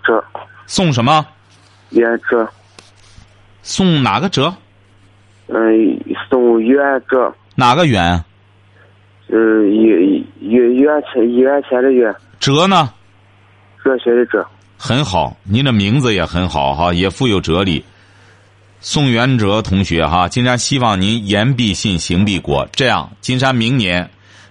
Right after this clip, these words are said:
Speaker 2: 到你们那去，那边去签名售书的时候，指定会抽个星期六、星期天的时间，希望你也能够到现场，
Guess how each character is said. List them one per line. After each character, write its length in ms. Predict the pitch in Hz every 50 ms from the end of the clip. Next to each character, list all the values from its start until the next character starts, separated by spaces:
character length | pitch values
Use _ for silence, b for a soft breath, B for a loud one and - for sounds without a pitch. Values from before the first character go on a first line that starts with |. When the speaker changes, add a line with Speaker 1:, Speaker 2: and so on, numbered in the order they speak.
| b _
Speaker 2:
到 160 | - 131 127
你 160 | 113 107 101 104
们 100 | 113 117
那 140 | 117 110
去， 180 | 101 110 104 95 90 85
那 200 | - 120 123 113
边 180 | 107 107 101 95
去 200 | 92 - - 98
签 200 | - - 117 110
名 160 | 107 104 107
售 200 | 104 - 101 92
书 180 | 82 - 101 101
的 100 | 92 82
时 60 | 80
候， 140 | 80 82 80
指 160 | - 104 110
定 180 | 139 170 151 135
会 140 | - 120
抽 260 | 98 - - 127 127 110
个 220 | 107 92 78 b b b b b b
星 220 | - - 131 131 127
期 100 | 135 131
六、 160 | 123 110 92
星 180 | 87 - 110
期 120 | 104 104 101
天 180 | - 110 107
的 80 | 101 90
时 180 | - - 80 76
间， 240 | 80 80 73 67 -
希 200 | - - - 139 139
望 200 | 131 113 98 95
你 60 | 101
也 100 | 107 101
能 140 | 92 90 90
够 120 | 92 90
到 140 | 85 92 87
现 240 | - 120 110 87 71
场， 260 | 78 67 64 57